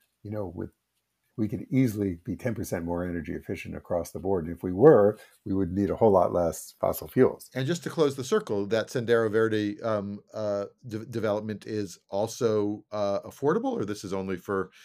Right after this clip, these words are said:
Speaker 2: for the elite affluent crowd?
Speaker 1: No, so it's super affordable. It actually has seven tiers of affordability, ranging from formerly homeless to middle income.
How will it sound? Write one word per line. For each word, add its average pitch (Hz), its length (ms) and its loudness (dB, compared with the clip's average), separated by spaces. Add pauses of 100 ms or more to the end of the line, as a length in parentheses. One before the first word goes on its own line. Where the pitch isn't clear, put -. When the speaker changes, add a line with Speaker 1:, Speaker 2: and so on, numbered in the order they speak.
(280)
Speaker 2:
for 98 340 -2
the 104 140 0
elite 120 260 2
affluent 113 480 0
crowd? 92 320 -2 (420)
Speaker 1:
No, 135 380 8
so 107 300 2
it's 98 180 0
super 160 380 0
affordable. 120 420 0
It 104 80 2
actually 107 380 -2
has 98 340 -8
seven 123 420 -2
tiers 104 460 -4 (100)
of 92 220 -2
affordability, 98 720 -2
ranging 104 540 -4
from 92 220 -8
formerly 98 420 -4
homeless 95 460 -8
to 87 320 -6 (400)
middle 98 380 0
income. 123 440 -6